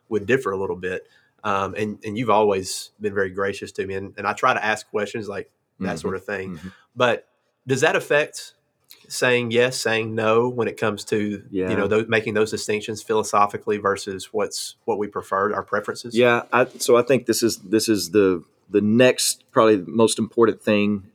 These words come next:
Speaker 2: uh, after the fr-, after the relationship aspect is to be on the same page philosophically. If we're on the same page philosophically, if we're on,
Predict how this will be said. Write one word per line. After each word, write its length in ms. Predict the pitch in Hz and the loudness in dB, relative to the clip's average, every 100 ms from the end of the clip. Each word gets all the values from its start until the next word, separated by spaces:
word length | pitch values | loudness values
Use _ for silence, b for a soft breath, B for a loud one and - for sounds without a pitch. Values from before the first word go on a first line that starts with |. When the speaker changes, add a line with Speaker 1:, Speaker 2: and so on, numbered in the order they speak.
| _ | _
Speaker 2:
uh, 360 | 95 90 85 82 85 _ _ _ _ _ _ - | -8 -6 -6 -8 -14 _ _ _ _ _ _ 2
after 260 | 104 110 | 2 4
the 120 | 95 | 0
fr-, 220 | 90 - 104 | 0 -4 -4
after 220 | 110 107 98 | 0 0 2
the 100 | 95 | 2
relationship 680 | 90 92 104 117 - 113 - | 4 4 4 0 2 0 2
aspect 640 | 95 98 - 120 113 - - | 0 0 0 0 0 -2 -2
is 160 | 101 - | 0 0
to 80 | 92 | -2
be 260 | 95 107 | 2 2
on 140 | 101 95 | 2 0
the 80 | |
same 300 | 85 104 101 | 0 0 0
page 260 | 101 95 95 | 0 0 0
philosophically. 800 | - 90 - 104 92 82 - 76 _ b b b b b - | 0 0 2 0 0 -4 -10 -16 _ b b b b b -8
If 160 | - | 0
we're 120 | 123 185 | 4 6
on 60 | |
the 80 | 156 | 4
same 320 | - 127 127 | 4 4 4
page 320 | 123 117 110 | 4 4 4
philosophically, 880 | - 113 90 - 101 92 95 - 82 | 2 2 4 4 4 4 0 -4 -4
if 100 | 80 | 0
we're 140 | 123 | 2
on, 80 | 156 | 4